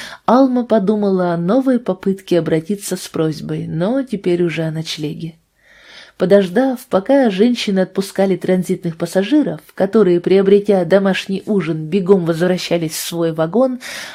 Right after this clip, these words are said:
Алма стала прохаживаться мимо стоящих в ряду торговок.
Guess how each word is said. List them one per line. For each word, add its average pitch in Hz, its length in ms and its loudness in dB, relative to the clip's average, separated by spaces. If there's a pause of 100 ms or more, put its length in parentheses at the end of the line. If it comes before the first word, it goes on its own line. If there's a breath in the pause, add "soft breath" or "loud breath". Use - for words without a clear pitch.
(120)
Алма 254 400 2
стала 190 380 2
прохаживаться 214 1040 -2
мимо 196 320 -2
стоящих 165 600 -6
в - 40 -2
ряду 165 240 -2
торговок. 160 720 -8